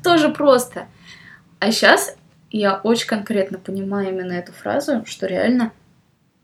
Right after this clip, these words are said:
ну, у меня даже нет поводов заморочиться.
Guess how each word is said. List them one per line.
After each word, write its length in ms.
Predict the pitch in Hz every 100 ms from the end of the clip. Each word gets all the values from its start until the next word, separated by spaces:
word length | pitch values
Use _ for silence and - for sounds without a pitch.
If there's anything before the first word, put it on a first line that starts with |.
| _ -
ну, 160 | 226 226
у 40 |
меня 200 | 220 208
даже 220 | 214 214
нет 220 | 220 208
поводов 340 | - 196 - -
заморочиться. 760 | 185 185 185 180 - - -